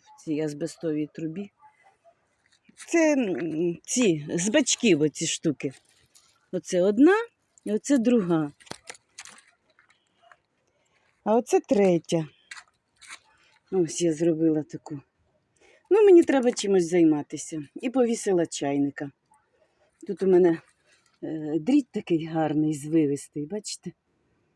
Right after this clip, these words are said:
Мені він так подобається. Я думала, ну куди його при-,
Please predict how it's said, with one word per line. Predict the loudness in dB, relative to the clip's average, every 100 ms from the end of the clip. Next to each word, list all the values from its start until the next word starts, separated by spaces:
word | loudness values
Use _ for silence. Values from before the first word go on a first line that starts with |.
| _ _ _ _ -6
Мені | 0 2 2
він | 0
так | -2 -6
подобається. | -4 -2 -2 0 -2 0
Я | -2
думала, | 0 2 2 2
ну | 0
куди | -2 -4 0 2
його | 2 0 -6
при-, | -10 -14